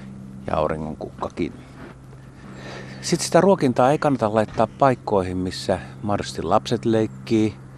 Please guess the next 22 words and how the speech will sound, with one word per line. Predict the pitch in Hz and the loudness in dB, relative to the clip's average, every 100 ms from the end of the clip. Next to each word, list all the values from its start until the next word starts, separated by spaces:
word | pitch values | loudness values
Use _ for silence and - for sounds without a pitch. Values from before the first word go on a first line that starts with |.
| - - - - - | -18 -20 -20 -6 0
eli | 85 | 6
leikkikenttien | 117 120 113 113 104 - 110 104 | 6 4 0 0 0 2 2 4
lähelle, | 104 98 101 101 101 - - - - - - - - | 4 2 0 0 -2 -4 -20 -20 -20 -20 -20 -20 -4
eikä | - 95 120 | -2 4 4
myöskään | 143 - - 110 | 4 4 6 6
oikeastaan | 98 92 90 - 92 | 6 2 -2 2 2
roskiksien | 90 92 - 87 - 85 80 82 | 4 0 0 -6 -4 -4 -4 -2
viereen, | 82 78 80 76 | -2 -2 -4 -4
koska | 82 65 87 | -8 -10 -10
se | 85 | -6
on | 80 | -6
sitten | 98 98 - | -8 -12 -6
taas | - 90 - | 2 2 2
lisähoukutin | 92 90 80 - - - - - - - - - 101 90 82 82 87 82 | -2 0 -2 -2 -20 -20 -20 -20 -20 -20 -20 -2 4 4 4 -4 -4 -4
kutsumattomille | 90 - 85 71 - 78 78 78 76 | -4 -4 -8 -8 -8 -10 -8 -10 -10
vieraille. | 76 - - - - - - - - - - - - - - - - - - - | -10 -10 -12 -14 -16 -16 -18 -18 -20 -20 -20 -20 -20 -20 -20 -20 -20 -20 -20 -12
Mutta | 90 - 90 | -12 -8 0
tuulensuojainen | 170 165 135 - 120 110 104 | 4 6 4 4 2 2 2
paikka, | 113 101 - 92 | 4 4 2 0
missä | 90 85 92 | 0 -2 -4
on | 82 | -2
pensaikkoa. | 80 78 - - - - - | -4 -4 -8 -8 -12 -16 -16